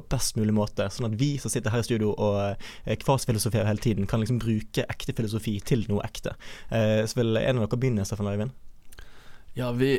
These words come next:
Speaker 2: snakket jo litt om det i sted, at, eh, første steget er jo det å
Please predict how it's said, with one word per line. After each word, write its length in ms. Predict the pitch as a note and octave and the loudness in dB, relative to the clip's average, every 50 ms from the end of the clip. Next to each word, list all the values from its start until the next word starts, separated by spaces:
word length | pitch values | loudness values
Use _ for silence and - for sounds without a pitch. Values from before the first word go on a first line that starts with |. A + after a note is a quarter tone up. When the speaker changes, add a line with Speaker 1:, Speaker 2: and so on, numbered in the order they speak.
| - | 2
Speaker 2:
snakket 600 | - - - - C3+ B2+ - - E3 D#3 D#3+ - | 0 -2 0 2 0 0 0 0 0 0 2 2
jo 260 | A#2+ A2+ A2+ A2+ A2+ A2+ | 2 4 4 4 4 6
litt 240 | A#2+ B2+ B2 - A#2 | 4 4 2 2 2
om 220 | A#2 A#2 A2 A2 | 4 4 4 4
det 840 | G#2+ A2 G#2+ G#2+ G#2 G#2 G#2 G#2 G#2 G#2 G#2 G#2 G#2 G#2+ G#2 G2 - - | 4 4 4 6 4 4 4 4 4 2 2 2 2 2 0 0 -2 0
i 80 | G#2+ G#2+ | 0 0
sted, 520 | G#2+ - - - - A#2+ A2 G#2+ G2+ - - | 0 0 0 2 2 4 4 4 2 0 0
at, 420 | G2+ G2+ G2+ - - - - - | -2 -2 -2 -4 -6 -10 -6 -4
eh, 380 | G#2+ G#2 G#2 G2+ G2+ G2+ G2+ G#2+ G#2+ - - - - - - - | -2 0 0 0 0 0 0 -2 -4 -6 -10 -14 -14 -14 -16 -10
første 440 | - - D3 C3+ - - - - D#3 | 0 2 2 4 4 2 2 2 0
steget 420 | - - C#3 C3+ C3 G#2+ G#2+ - | 2 4 4 4 4 4 2 4
er 80 | B2 B2+ | 4 6
jo 120 | A#2+ A#2 | 6 8
det 180 | A2 A#2 A2+ A2 - - | 8 8 6 6 4 2
å 320 | G#2+ G#2+ G#2 G2+ G2+ G2+ | 2 2 4 4 2 0